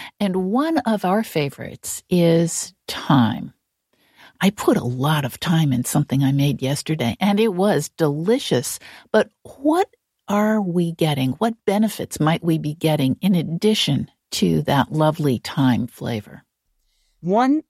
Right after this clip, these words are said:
Speaker 2: of the things that I use thyme the most for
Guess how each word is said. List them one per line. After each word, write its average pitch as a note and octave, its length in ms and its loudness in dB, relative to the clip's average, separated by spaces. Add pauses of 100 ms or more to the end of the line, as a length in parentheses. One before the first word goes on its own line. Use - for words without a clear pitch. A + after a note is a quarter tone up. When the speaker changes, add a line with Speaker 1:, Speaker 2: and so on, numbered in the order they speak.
(140)
Speaker 2:
of F3 120 4
the D#3+ 120 2
things D3+ 360 0
that C#3+ 120 0
I C3 80 4
use B2+ 280 0
thyme C3+ 400 -2
the B2 80 -4
most B2 400 2
for A#2 340 2